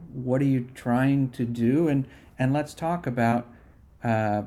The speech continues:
programs or campaigns or things you might be running that are important context for,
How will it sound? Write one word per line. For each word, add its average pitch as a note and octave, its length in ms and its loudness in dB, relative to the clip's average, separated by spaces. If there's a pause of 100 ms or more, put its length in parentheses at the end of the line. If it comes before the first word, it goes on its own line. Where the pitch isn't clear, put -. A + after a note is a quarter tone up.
(340)
programs C#3+ 580 2
or G#2 60 -2
campaigns C3 640 -2
or A#2 80 0
things C3+ 300 -2
you C3+ 80 -2
might C3 240 -2
be C3 140 0
running C3 460 4
that A#2 120 2
are A2+ 260 -2
important B2+ 560 0
context C3+ 640 0
for, A#2 380 0